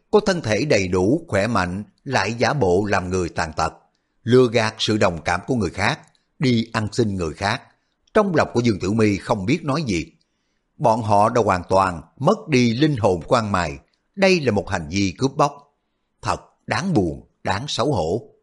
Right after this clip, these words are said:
Chương một ngàn hai trăm bảy mươi sáu, đồ đệ tri kỷ. Dương Tử Mi không có muốn dồn bọn họ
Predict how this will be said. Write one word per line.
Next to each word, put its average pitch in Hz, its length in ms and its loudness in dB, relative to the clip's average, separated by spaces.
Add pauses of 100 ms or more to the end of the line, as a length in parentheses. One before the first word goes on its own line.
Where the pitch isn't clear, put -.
(960)
Chương 143 360 2
một 104 180 -4
ngàn 101 260 -2
hai 113 220 -2
trăm 107 320 -2
bảy 87 120 -4
mươi 117 120 -4
sáu, 139 420 -4 (380)
đồ 117 240 6
đệ 90 380 0
tri 117 120 0
kỷ. 87 340 -4 (1040)
Dương 143 280 4
Tử 87 180 -2
Mi 107 380 2 (180)
không 185 280 -2
có 185 80 0
muốn 202 220 4
dồn 104 240 6
bọn 101 160 2
họ 101 240 2